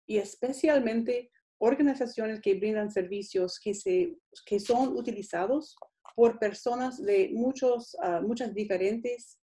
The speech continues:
instituciones y en muchos países diferentes.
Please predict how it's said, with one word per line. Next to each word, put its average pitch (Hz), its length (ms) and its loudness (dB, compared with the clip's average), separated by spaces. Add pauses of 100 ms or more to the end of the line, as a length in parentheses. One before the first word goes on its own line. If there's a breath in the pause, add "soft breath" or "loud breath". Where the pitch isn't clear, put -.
(140)
instituciones 190 1080 -2 (460 loud breath)
y 226 140 2
en 220 100 2
muchos 233 300 -2
países 202 600 -4
diferentes. - 800 -8